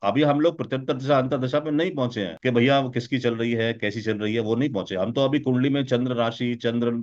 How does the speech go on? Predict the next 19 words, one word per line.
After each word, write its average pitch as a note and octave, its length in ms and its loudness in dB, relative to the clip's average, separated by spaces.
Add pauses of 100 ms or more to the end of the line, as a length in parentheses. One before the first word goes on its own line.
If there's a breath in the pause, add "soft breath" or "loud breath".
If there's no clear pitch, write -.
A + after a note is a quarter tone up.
(140)
लग्न A#2 240 0
राशि, A2 420 0
चंद्र A2+ 360 -2
को A2+ 100 -2
देख G#2+ 180 -4
रहे A2 140 0
हैं, A2+ 80 -2
सूर्य A2 300 -2
देख G#2+ 200 -2
रहे A2+ 140 0
हैं, G#2+ 140 -6 (100)
उसके B2 200 2
अलावा B2+ 300 8
हम A#2+ 160 4
तीनों A#2+ 280 2
त्रिकोण B2 380 0
देख A2+ 160 -2
रहे A2 160 0
हैं G#2+ 260 -6